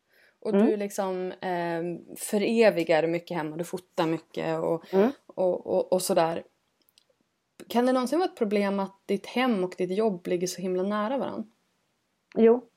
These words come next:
Speaker 2: det, det blir ett problem. Jag kan säga så här, jag hade som, eh, höstlöfte, om man säger så, efter sommaren, att jag inte skulle jobba några kvällar. Eh, för det har jag alltid gjort. Då. Liksom, när barnen har somnat så har jag satt mig och jobbat fram till så här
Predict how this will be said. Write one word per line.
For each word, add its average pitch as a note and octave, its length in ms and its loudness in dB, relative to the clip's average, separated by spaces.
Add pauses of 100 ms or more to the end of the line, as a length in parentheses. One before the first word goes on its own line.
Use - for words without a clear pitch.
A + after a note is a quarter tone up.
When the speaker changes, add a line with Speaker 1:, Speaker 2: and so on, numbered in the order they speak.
(540)
Speaker 2:
det, F#3+ 420 2
det A#3+ 320 4
blir G#3+ 280 -2
ett A#3+ 140 -2
problem. G3 500 0 (100)
Jag A3+ 160 0
kan B3+ 140 4
säga G#3+ 280 4
så G3+ 100 2
här, F#3 140 6 (220)
jag G3+ 80 2
hade F#3+ 360 0
som, E3+ 720 0 (680)
eh, E3 520 -2 (140)
höstlöfte, E3 760 0
om B3 40 0
man A#3+ 100 -2
säger A3 140 0
så, - 80 -2
efter - 200 -2
sommaren, - 460 -2
att E3+ 140 -6
jag F#3 100 2
inte E3+ 100 -8
skulle E3 220 0
jobba F3 280 -2
några E3+ 160 0
kvällar. G3 580 0 (640)
Eh, D#3 640 -2 (200)
för - 100 -2
det F#3+ 80 4
har F3 100 4
jag - 120 4
alltid F3+ 200 -4
gjort. - 200 -6
Då. - 60 2
Liksom, E3 280 -6
när E3+ 60 0
barnen D#3+ 220 0
har D#3+ 80 -4
somnat - 280 -6
så - 80 -2
har - 20 2
jag - 100 -4
satt - 240 -8
mig D#3 100 -2
och D#3+ 60 0
jobbat F3+ 380 -2
fram - 200 -4
till - 140 -6
så - 80 -4
här - 100 -6